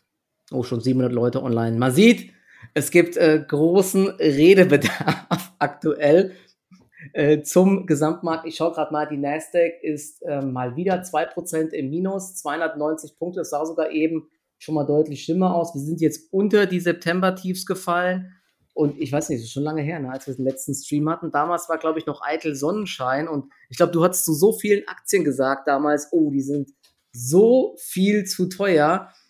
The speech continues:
Und, äh, es sind zwar tolle Unternehmen, aber du willst sie aktuell nicht kaufen. Und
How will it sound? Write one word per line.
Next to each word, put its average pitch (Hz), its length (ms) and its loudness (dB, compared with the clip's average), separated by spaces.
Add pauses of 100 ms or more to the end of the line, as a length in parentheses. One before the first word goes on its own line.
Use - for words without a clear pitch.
(160)
Und, 156 260 4
äh, 151 360 0 (240)
es - 80 -16
sind 180 140 -2
zwar 175 140 0
tolle 185 220 4
Unternehmen, 175 560 4
aber 160 160 -2
du 143 100 -4
willst 170 220 2
sie - 60 -4
aktuell 160 360 0
nicht 175 220 -2
kaufen. 180 600 -6 (260)
Und 156 260 -2